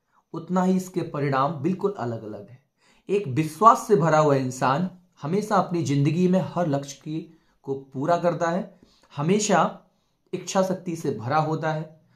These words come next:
हमेशा सतत रूप से काम करने वाला होता है और उसके अंदर अहम अहंकार कभी नहीं आता। जबकि वरन दूसरी तरफ अति आत्मविश्वास से भरा हुआ इंसान अपने आप को सर्वश्रेष्ठ समझने लगता है और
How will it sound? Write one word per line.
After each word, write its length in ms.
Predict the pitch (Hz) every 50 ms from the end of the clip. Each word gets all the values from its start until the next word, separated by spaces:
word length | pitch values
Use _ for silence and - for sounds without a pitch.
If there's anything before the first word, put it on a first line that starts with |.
| _ _ -
हमेशा 360 | 156 175 190 208 196 220 214
सतत 340 | - - 190 190 196 185 180
रूप 180 | 185 175 185
से 200 | 180 - - 151
काम 360 | 139 - - 135 131 151 180 170
करने 300 | 170 156 156 160 160 160
वाला 240 | 160 156 151 156
होता 340 | 156 139 131 135 135 143 143
है 280 | 143 139 143 139 - - _ - - -
और 160 | 165 190 208
उसके 260 | 208 202 196 - - 202
अंदर 240 | 196 190 185 202
अहम 400 | 202 - - 151 151 165 180 185 185 -
अहंकार 580 | 156 151 143 147 139 165 151 151 151 151 - -
कभी 240 | - 139 131 147 135
नहीं 220 | 123 120 120 117 104
आता। 300 | 95 - - _ _ _ _ _ _ _ _ _ _ _ _ _ -
जबकि 380 | 123 143 165 160 - - 180 151
वरन 440 | 143 160 165 170 170 185 190 185 - 123
दूसरी 320 | 131 185 190 - 220 202
तरफ 380 | - - 139 123 117 - - - _
अति 300 | 147 170 - - 254 247
आत्मविश्वास 720 | 220 190 185 - 196 190 185 180 - - 185 175 175 175 -
से 60 | 185
भरा 260 | 156 127 127 123 131
हुआ 200 | 135 135 135 135
इंसान 500 | 123 117 117 120 - 156 156 170 175 180 - -
अपने 320 | 170 - - 208 220 214
आप 240 | 185 156 143 143 143
को 120 | - 170 170
सर्वश्रेष्ठ 720 | 165 - - 196 208 190 185 185 - - 147 175 - -
समझने 360 | 156 139 131 120 117 123 127
लगता 320 | 120 113 113 - - - 110
है 380 | 117 123 143 160 180 - - - - - - - - - -
और 460 | 143 143 147 147 147 - - - -